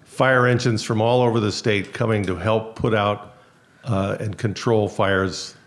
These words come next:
that devastated a huge area of our county.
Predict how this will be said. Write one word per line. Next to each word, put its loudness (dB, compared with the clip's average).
that -4
devastated -2
a -2
huge 2
area 2
of -4
our 2
county. -6